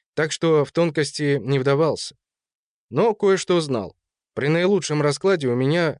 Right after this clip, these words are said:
метров семьдесят. Скорость пули двенадцатого калибра на ста метрах упадёт, как и энергия. Ещё порох со временем силу потерял. Я усмехнулся собственным мыслям и представил общение с Грейером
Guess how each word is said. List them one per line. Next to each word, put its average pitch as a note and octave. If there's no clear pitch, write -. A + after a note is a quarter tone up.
метров C#3+
семьдесят. A2+
Скорость E3
пули F#3
двенадцатого C#3
калибра D3+
на C#3
ста C#3+
метрах A2+
упадёт, D3
как D#3+
и E3
энергия. G#2+
Ещё B2+
порох C#3+
со C#3
временем B2
силу A2+
потерял. G2+
Я D#3
усмехнулся F3+
собственным E3
мыслям F3+
и E3
представил D#3+
общение D3
с G2+
Грейером G#2